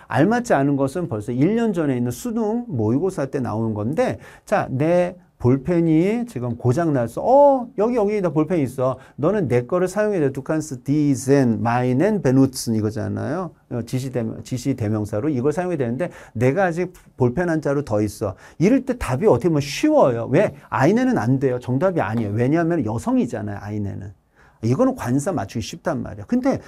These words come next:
많은 분들이 봐봐요. 어, 필레, 아이네, 안더레, 웰셰. 저는 요런 거를 갖다 출제위원들이 노린다라는 것을 저 여러분들이 그 의중을 알았으면 좋겠어요.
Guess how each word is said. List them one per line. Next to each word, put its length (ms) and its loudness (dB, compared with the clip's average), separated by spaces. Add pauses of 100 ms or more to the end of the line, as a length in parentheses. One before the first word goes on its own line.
많은 340 2
분들이 280 2
봐봐요. 420 0 (220)
어, 80 -2
필레, 560 4 (140)
아이네, 480 6
안더레, 760 6
웰셰. 460 6 (120)
저는 280 0
요런 380 6
거를 200 4
갖다 240 0
출제위원들이 720 0
노린다라는 920 0
것을 420 -6 (140)
저 160 -2
여러분들이 520 -2
그 200 -2
의중을 460 2
알았으면 420 -4
좋겠어요. 760 -10